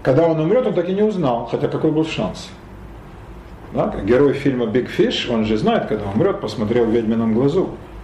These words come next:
А этот не знает, хотя хотел бы.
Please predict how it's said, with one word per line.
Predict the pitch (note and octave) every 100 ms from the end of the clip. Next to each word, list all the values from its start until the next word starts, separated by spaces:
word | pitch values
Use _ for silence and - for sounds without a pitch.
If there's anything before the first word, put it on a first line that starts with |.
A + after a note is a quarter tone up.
| -
А | - C3+
этот | F#3+ F3+
не | F#3
знает, | C3 A2 F2 E2+ - - - - -
хотя | G2+ B2
хотел | - C#3 - G#2
бы. | -